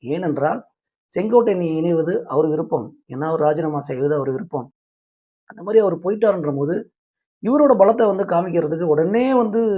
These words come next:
கோபிச்செட்டிப்பாளையம் தான் போகணுமா, அங்க போய் செங்கோட்டையனை உடனே எதிர்த்தாக்குதல் பண்ணணும் அப்படின்னா அவரோட பலவீனம் வந்து எல்லாத்துக்கும் தெரிய ஆரம்பிச்சிச்சுன்னு தான் நாம் சொல்ல வரோம். ஏன்னா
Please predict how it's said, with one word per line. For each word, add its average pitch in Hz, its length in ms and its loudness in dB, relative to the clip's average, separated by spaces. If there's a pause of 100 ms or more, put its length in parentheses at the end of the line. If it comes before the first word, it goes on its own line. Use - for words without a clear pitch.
(120)
கோபிச்செட்டிப்பாளையம் 175 680 -4
தான் 156 100 -4
போகணுமா, 151 340 0 (140)
அங்க 135 200 -10
போய் 170 180 -2
செங்கோட்டையனை 160 420 -4
உடனே 147 300 -4
எதிர்த்தாக்குதல் 151 560 -4
பண்ணணும் 160 280 -6
அப்படின்னா 127 360 -6 (840)
அவரோட 143 180 -2
பலவீனம் 190 460 0
வந்து 151 220 -2 (160)
எல்லாத்துக்கும் 160 440 -8 (380)
தெரிய 196 240 -2
ஆரம்பிச்சிச்சுன்னு 156 580 -4
தான் 139 120 -8
நாம் 131 140 -12
சொல்ல 135 220 -10
வரோம். 123 240 -8 (760)
ஏன்னா 165 320 -2